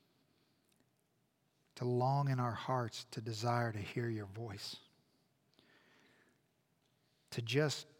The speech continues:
touch the hem of the garment of the love that you have for us, Lord.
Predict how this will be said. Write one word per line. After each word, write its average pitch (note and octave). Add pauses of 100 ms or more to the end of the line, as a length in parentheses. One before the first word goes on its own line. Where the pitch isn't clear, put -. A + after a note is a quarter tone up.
touch -
the B2
hem C#3+
of B2+
the A#2+
garment C#3 (1080)
of A#2+
the A2+
love A#2+
that A2
you B2
have A2+
for -
us, -
Lord. F2